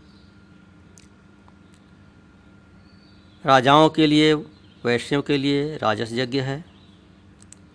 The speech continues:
राक्षसों के लिए तामस यज्ञ है। इसके अतिरिक्त दो और यज्ञ होते हैं ज्ञानियों और वैरागियों के लिए। ज्ञानियों के लिए निर्गुण यज्ञ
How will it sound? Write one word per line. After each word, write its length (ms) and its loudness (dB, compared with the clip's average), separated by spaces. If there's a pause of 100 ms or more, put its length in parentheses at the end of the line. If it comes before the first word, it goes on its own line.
(360)
राक्षसों 520 0
के 140 -2
लिए 280 -6 (160)
तामस 300 -4
यज्ञ 260 -12
है। 180 -16 (3000)
इसके 260 0
अतिरिक्त 280 2
दो 180 2
और 340 0
यज्ञ 200 -2
होते 300 -8
हैं 340 -4 (2000)
ज्ञानियों 540 4
और 180 0
वैरागियों 560 0
के 140 -10
लिए। 260 -10 (1500)
ज्ञानियों 360 4
के 120 0
लिए 100 0
निर्गुण 340 0
यज्ञ 340 0